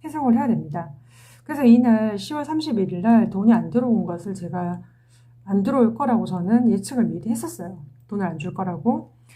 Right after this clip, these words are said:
그리고 이제 십일월 달 신축년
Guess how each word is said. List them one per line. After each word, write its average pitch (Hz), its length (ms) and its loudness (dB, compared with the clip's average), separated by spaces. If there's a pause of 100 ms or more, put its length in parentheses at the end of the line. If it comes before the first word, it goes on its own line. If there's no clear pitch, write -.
(340)
그리고 269 320 0
이제 202 600 -2
십일월 269 580 2
달 196 300 2
신축년 240 960 0